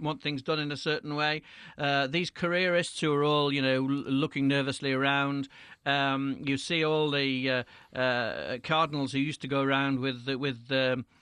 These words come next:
uh, the, the, the lace and the full red are now walking around with simple crosses on and in black. And, you know,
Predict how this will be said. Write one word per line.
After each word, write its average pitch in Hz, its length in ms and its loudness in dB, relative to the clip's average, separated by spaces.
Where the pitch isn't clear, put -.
uh, 127 240 0
the, 131 260 0
the, 127 180 0
the 127 220 0
lace 135 400 0
and 127 160 2
the 127 60 2
full 143 260 0
red 135 320 2
are 131 80 0
now 135 280 2
walking 139 600 -2
around 135 240 2
with 131 100 -4
simple 135 360 -4
crosses 127 420 -4
on 127 180 0
and 127 140 0
in 131 120 0
black. 127 380 -2
And, 120 240 -4
you 139 140 -4
know, 131 180 0